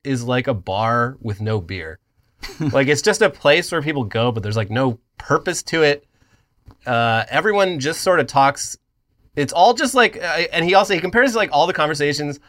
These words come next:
Speaker 1: on Horizon Worlds to the conversations you have with other people smoking cigarettes outside the bar when you go out for a cigarette. Just, like,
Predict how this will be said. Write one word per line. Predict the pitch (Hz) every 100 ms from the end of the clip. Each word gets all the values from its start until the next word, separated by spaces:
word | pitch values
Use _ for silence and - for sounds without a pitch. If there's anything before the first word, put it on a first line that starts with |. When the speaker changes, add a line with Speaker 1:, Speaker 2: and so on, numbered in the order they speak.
| _ _ _
Speaker 1:
on | 127 135
Horizon | 131 135 135
Worlds | 123 131 123
to | 120
the |
conversations | 131 143 151 131 131 139 123 - _ _ -
you | 127
have | 113 113 117 127 127
with | 120 117 113 -
other | 131 135
people | 131 127 135
smoking | - 131 120 110
cigarettes | 123 120 131 127
outside | 123 123 139 127
the | 110
bar | 104 104 120 120
when | 107 107
you | 123
go | 139
out | 127 123
for | 131
a |
cigarette. | 123 147 139 135 135 _ _ -
Just, | 131 120
like, | 139 117